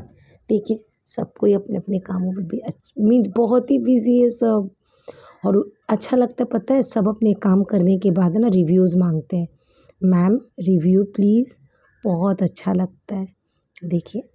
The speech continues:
सबका काम ही बहुत अच्छा से हुआ है, बहुत,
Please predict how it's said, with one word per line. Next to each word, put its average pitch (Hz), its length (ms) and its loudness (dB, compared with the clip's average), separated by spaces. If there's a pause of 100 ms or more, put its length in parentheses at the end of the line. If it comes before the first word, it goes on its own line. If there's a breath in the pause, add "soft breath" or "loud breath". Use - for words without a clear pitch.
(1160)
सबका - 400 -6
काम 175 400 -4
ही 208 120 0
बहुत 175 400 -4
अच्छा 170 320 -8
से 175 140 -8
हुआ 180 300 -6
है, 170 100 -6 (200)
बहुत, 185 400 -8